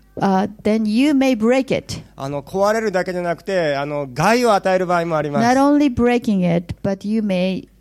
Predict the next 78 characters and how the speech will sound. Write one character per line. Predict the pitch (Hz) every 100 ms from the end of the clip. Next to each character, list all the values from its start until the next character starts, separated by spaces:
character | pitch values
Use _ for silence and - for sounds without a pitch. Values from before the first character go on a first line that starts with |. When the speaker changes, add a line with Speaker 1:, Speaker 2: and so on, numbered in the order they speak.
| -
Speaker 1:
uh, | 170 165 - -
you | 208
may | 208 196
receive | 180 - 190
the | 170
damage. | 170 185 190 - - -
Speaker 2:
な | 151
ん | 165
か | 151
あ | 143
の、 | 139 143
最 | 131 165 156
近 | 156 156
ね、 | 190
ス | 139 -
マ | 143
ホ | 139
な | 156
ん |
か | 139
で | 131
火 | - 196
を |
吹 | 147 165
い |
た | 147 135
り |
す | 120
る | 127
こ | -
と | 131
っ |
て | 117
あ | 120
る | 120
ら | 113 117
し | 131
い |
で | 113
す | 107
よ | 208
ね。 | 202 220
Speaker 1:
Sometimes |
Speaker 2:
怖 | - -
い |
で | 220
す |
よ | 214
ね。 | 214 170
Speaker 1:
smartphones | 277 226 226 226
may, | 214 196 180 170
may | 202 196
be | 214
on | 196 196
the | 202
fire. | 269 220 139 175 - _ _ _ 127
Speaker 2:
あ | 135
の、 | 135 135 139
で | 180
す | -
か |
ら | 151
ね、 | 185
あ | 160
の、 | 156 160
間 | 185
違 |
っ | 233 240
た | 226
使 | -
い | 214
方 | 214
し | 202 208
な | 220 214
い |
よ | 202 202
う |
に、 | 208 240